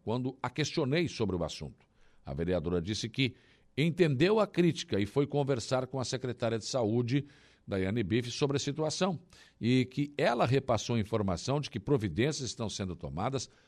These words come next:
para que a clínica projetada na sede da Fama entre em funcionamento. Câmara de Vereadores de Araranguá aprovou na sessão de ontem projeto de lei que permite à administração municipal a compra,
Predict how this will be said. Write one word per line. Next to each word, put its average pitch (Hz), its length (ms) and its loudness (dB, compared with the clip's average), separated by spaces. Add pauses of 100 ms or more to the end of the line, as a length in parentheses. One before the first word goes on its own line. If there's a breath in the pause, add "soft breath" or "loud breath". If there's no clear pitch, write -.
(140 soft breath)
para 113 220 0
que - 100 -8
a 87 80 -4
clínica 165 420 0
projetada 95 600 0
na 117 240 0
sede 101 320 -2
da 80 100 -6
Fama 123 460 -4 (320 soft breath)
entre 113 560 0
em 95 200 2
funcionamento. 82 1080 -6 (920 loud breath)
Câmara 170 240 2
de 135 80 -2
Vereadores 143 480 2
de 139 80 0
Araranguá 131 400 2
aprovou 135 340 2
na 123 120 0
sessão 120 340 0
de 98 140 0
ontem 143 340 0 (240 loud breath)
projeto 110 580 0
de 101 160 -2
lei 117 280 2
que 135 120 -4
permite 120 540 -2
à 95 60 2
administração 90 640 -4
municipal 120 600 2 (300 loud breath)
a 117 100 0
compra, 120 520 0